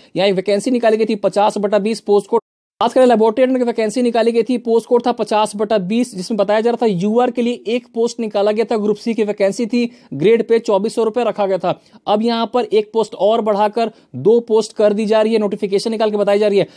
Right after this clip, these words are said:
बात करें एक और नोटिफिकेशन के बारे में, अठारह नवंबर दो हज़ार बीस का यहाँ डेट लगा हुआ है, आप यहाँ देख सकते हैं। यहाँ पर बात की जा रही है एक सप्लीमेंट रिजल्ट के बारे में, तिरासी बटा सत्रह लीगल असिस्टेंट का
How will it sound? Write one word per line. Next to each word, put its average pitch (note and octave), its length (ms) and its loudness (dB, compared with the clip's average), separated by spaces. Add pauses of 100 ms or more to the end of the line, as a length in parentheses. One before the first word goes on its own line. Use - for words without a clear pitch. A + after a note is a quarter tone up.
(140)
बात F3+ 280 0
करें A#3 140 2
एक G#3+ 60 -4
और A3+ 120 2
नोटिफिकेशन G#3+ 380 0
के A3+ 40 -4
बारे A3+ 140 0
में, A3+ 100 -2
अठारह G#3 280 0
नवंबर G#3+ 220 0
दो G#3+ 60 4
हज़ार G#3 120 4
बीस G#3 160 -4
का A#3+ 60 0
यहाँ G#3+ 120 0
डेट G#3 200 4
लगा G#3+ 120 0
हुआ G#3+ 160 2
है, G#3+ 80 0 (200)
आप D#3+ 120 -4
यहाँ F#3 120 0
देख G#3 160 0
सकते A3 220 -4
हैं। A3 60 0
यहाँ G#3 140 -2
पर A3 100 0
बात G#3 180 2
की A3 160 -4
जा A3+ 80 2
रही A3 140 2
है A3 140 2 (180)
एक F3 160 -2
सप्लीमेंट A3 520 0
रिजल्ट G#3+ 300 2
के A#3 100 0
बारे A3 180 2
में, A3 180 -2 (260)
तिरासी G3+ 400 2
बटा A3 200 -2
सत्रह A3 360 0 (280)
लीगल G#3 420 0
असिस्टेंट A3 400 -4
का G#3+ 180 0